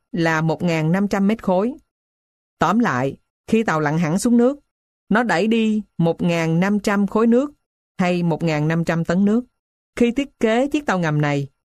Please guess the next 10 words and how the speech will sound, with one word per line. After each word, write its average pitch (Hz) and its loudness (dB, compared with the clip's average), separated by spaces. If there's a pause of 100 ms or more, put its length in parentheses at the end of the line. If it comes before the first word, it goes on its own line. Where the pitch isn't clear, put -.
(100)
tôi 175 0
tính 196 0
toán 214 0
rằng 165 -2 (460)
lúc 262 2
cho 226 0
tàu 156 -4
xuống 233 2
nước, 269 2 (560)
chín 285 2